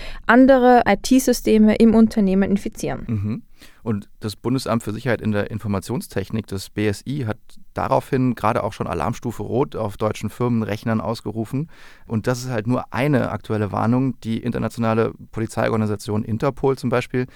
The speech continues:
Speaker 2: die sieht gerade insgesamt die Gefahr durch Hacker rasant wachsend. Cyberkriminalität, sagt Interpol, entwickelt sich im Schatten von Corona zur zweiten Pandemie. Als wäre eine nicht schon genug, ne? Aber die größte Schwachstelle ist eben nicht die Software,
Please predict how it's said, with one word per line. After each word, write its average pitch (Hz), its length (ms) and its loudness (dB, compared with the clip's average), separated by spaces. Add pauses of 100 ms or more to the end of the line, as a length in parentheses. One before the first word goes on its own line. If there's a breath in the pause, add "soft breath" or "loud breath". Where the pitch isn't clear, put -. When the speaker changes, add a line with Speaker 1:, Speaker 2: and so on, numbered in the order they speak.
(340 soft breath)
Speaker 2:
die 113 60 -4
sieht 120 180 -2
gerade 110 380 2
insgesamt 131 640 -2
die 107 60 -6
Gefahr 95 340 -4
durch 104 240 -6
Hacker 101 240 -2
rasant 98 420 -2
wachsend. 113 460 -4 (180 soft breath)
Cyberkriminalität, 127 1080 0 (220)
sagt 110 320 -2
Interpol, 139 600 0
entwickelt 110 400 -2
sich - 180 -12
im 110 140 -2
Schatten - 340 -8
von 131 200 -4
Corona 117 380 -2
zur - 140 -10
zweiten - 360 -4
Pandemie. 110 600 -2 (460 soft breath)
Als - 280 -10
wäre 110 240 0
eine 117 160 2
nicht 117 160 0
schon 107 140 -2
genug, 107 300 -2
ne? 117 180 -2 (440 soft breath)
Aber 113 200 2
die 113 180 0
größte 120 360 -2
Schwachstelle 120 420 -2
ist - 240 -6
eben 107 240 0
nicht 107 160 -2
die 104 60 -8
Software, - 640 -6